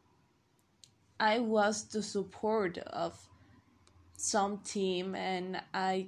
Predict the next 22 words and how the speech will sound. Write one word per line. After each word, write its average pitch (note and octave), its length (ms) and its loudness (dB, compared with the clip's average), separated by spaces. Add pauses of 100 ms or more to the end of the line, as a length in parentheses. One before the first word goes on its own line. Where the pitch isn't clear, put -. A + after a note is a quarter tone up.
could G#3 300 -4
help F#3+ 420 0
them F3 440 -2 (420)
in F#3+ 220 -4
the F#3 120 2
way F#3 220 2
that F3+ 180 -2
I - 140 -4
could. C#4 340 -4 (720)
But F#3+ 280 2 (520)
now B3+ 560 2
I A#3 300 0 (140)
feel C#4 260 -2
like, B3+ 380 -4
uh, A#2+ 260 -4 (240)
I'm B3+ 280 -2
not B3 320 -6
doing G3+ 680 0 (580)
anything G#3+ 760 2 (1200)
to A3 180 2
help G3+ 420 6
others. - 840 -2